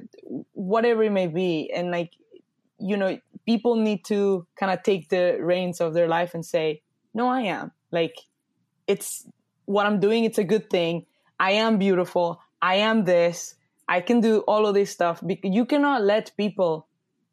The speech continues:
come and, and just, uh, you know, kinda, like, destroy your character like that,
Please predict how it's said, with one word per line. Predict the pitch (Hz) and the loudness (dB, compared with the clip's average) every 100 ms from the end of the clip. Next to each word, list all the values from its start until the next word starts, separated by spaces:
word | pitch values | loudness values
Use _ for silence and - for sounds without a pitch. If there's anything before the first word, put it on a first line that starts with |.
| _ _ _ _ _ _ | _ _ _ _ _ _
come | 208 240 254 | 0 2 2
and, | 214 196 170 151 | 2 0 -4 -4
and | 185 185 | -4 -2
just, | 175 170 160 160 | -2 -4 -4 -4
uh, | 127 - _ | -4 -8 _
you | 190 | -6
know, | 185 175 | -4 -6
kinda, | 190 202 202 | -4 -2 0
like, | 190 165 | 0 -2
destroy | 175 - - 220 | -8 -8 -2 2
your | 226 175 | 2 -2
character | - 165 156 143 160 | -4 -4 -4 -6 -6
like | 151 151 147 | -6 -8 -8
that, | - - | -8 -8